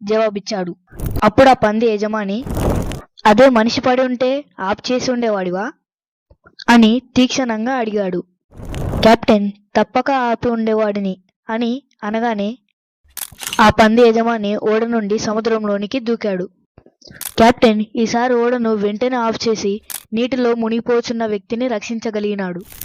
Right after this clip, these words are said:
అతనితో పాటు పంది కూడా సురక్షితముగానే ఓడలోనికి చేరుకుంది. సృష్టి కంటే మానవుడు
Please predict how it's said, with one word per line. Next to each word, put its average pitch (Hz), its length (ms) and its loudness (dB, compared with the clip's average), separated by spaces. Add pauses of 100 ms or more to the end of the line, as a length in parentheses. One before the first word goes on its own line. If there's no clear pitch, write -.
(640)
అతనితో 233 400 6
పాటు 226 420 2
పంది 233 320 -4
కూడా 226 280 0
సురక్షితముగానే 226 960 -2
ఓడలోనికి 226 680 0 (100)
చేరుకుంది. 208 480 -2 (1040)
సృష్టి - 340 2
కంటే 226 380 0
మానవుడు 220 720 -2